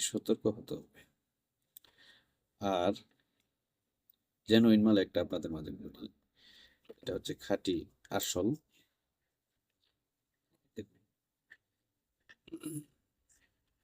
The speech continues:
এটা হচ্ছে অরিজিনাল Sensodyne।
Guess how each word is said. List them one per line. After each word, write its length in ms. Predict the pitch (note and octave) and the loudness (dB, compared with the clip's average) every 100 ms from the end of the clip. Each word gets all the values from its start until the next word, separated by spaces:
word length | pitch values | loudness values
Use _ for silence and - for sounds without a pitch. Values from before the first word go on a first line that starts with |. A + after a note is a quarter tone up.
| _ _ _ _ _ _ _ _ _ _ _ _ _ _ _ _ _ _ _ - | _ _ _ _ _ _ _ _ _ _ _ _ _ _ _ _ _ _ _ -10
এটা 180 | F#2+ G#2 | 2 2
হচ্ছে 240 | G#2 - C3+ D#3+ _ _ _ _ _ _ _ C3+ | 2 0 -2 -2 _ _ _ _ _ _ _ 4
অরিজিনাল 540 | C3 G2 F#2 - - _ _ - - - | 6 6 0 -4 -12 _ _ -16 -6 -4
Sensodyne। 520 | F#2 - - G2 | -4 -6 -14 -16